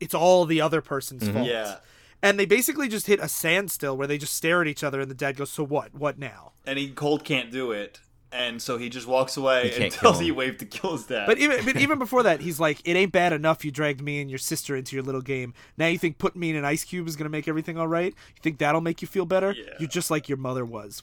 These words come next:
Speaker 1: Weak. One bruise and the waterworks started. You were the same, the same way after she left. One bruise."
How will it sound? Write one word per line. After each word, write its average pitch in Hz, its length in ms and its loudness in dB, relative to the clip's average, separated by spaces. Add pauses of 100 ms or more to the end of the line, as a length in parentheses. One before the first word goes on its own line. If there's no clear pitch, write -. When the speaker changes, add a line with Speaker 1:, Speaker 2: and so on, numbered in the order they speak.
Speaker 1:
Weak. 151 380 -6 (260)
One 170 240 0
bruise 156 340 0
and 135 80 -8
the 131 60 -4
waterworks 131 480 -2
started. 120 340 -6
You 135 60 -6
were 147 80 0
the 143 60 -6
same, 156 460 -2 (220)
the 147 140 -10
same 175 240 0
way 151 180 2
after 127 200 -6
she 131 160 -8
left. 107 240 -14
One 143 320 -4
bruise." 127 500 -6